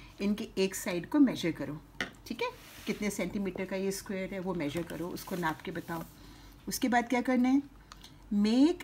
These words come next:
as many shapes as possible using five such squares। Three are drawn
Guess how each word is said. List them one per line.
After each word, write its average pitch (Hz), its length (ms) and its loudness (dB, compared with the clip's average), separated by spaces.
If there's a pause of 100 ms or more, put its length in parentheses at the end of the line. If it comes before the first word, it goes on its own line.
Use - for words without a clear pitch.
(120)
as 277 400 8
many 320 320 8
shapes 254 600 2
as 208 220 0 (100)
possible 175 500 0 (800)
using 185 500 4 (640)
five 247 380 6
such - 440 -4
squares। - 1000 2 (1200)
Three 294 400 8 (120)
are 185 280 0
drawn 175 340 2